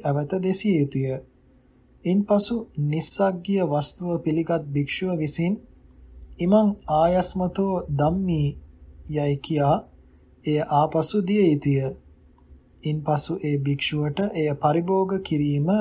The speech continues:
කැපය. මේ නිස්සජ්ජනය විනය කර්මයක් මිස අයිතියට දීමක් නොවේ. පිළිගත් භික්ෂුව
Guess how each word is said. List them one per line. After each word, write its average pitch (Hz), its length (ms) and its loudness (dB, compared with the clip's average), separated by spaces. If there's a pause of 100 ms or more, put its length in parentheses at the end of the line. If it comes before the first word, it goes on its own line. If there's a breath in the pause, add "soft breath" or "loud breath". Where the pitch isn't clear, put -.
(220)
කැපය. 185 380 0 (1160)
මේ 220 240 6
නිස්සජ්ජනය 190 840 2 (300)
විනය 156 420 0
කර්මයක් 196 600 2
මිස 156 280 -4 (680)
අයිතියට 165 560 2
දීමක් 175 500 -2
නොවේ. 143 440 0 (1120)
පිළිගත් 190 460 4
භික්ෂුව 160 460 -2